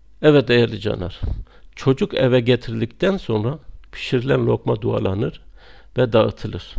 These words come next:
Karşılıklı tebrikler kabul edildikten sonra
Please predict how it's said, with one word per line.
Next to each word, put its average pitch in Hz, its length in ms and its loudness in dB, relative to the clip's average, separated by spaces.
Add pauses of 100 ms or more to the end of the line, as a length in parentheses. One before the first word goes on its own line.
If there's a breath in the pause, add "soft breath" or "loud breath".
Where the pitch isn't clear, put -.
(240)
Karşılıklı 107 600 -6
tebrikler 107 580 -4
kabul 117 340 -4 (440 loud breath)
edildikten 127 640 2
sonra 123 540 0